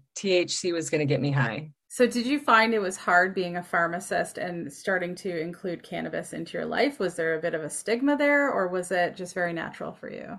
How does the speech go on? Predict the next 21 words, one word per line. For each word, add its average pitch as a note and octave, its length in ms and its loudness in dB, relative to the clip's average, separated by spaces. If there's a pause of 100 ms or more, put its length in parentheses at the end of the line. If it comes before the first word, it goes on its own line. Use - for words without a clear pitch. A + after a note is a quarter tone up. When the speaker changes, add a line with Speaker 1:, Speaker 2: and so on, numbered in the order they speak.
(120)
Speaker 1:
There G#3+ 160 10
was, G3 160 8
of F3+ 100 -6
course, G3+ 320 4
a F#3 60 6
lot E3 160 8
of D#3+ 80 2
stigma C#3+ 580 2 (500)
with D3 300 0 (380)
pharmacists E3 800 4 (220)
in E3 120 4
that C#3+ 300 6 (180)
community, D3 560 4
but C#3+ 300 4 (600)
not D#3+ 260 0
only D#3+ 240 2
that, D#3 480 2
the C#3 300 4 (840)
recovery E3 520 0
community, C3+ 800 0 (880)
twelve-step D#3 580 2